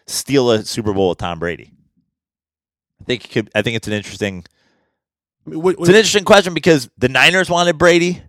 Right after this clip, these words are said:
Speaker 1: and the head of the Patriots wanted to give him Brady,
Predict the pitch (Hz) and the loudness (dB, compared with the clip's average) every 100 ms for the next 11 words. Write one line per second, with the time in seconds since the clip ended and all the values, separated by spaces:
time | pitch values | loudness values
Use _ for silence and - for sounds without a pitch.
0 | _ _ _ _ - 120 120 113 104 - | _ _ _ _ -2 0 4 4 2 2
1 | 143 160 156 156 147 147 139 135 131 123 | 4 4 4 4 2 2 0 0 0 2
2 | 131 110 92 82 71 62 | 2 2 0 -6 -8 -14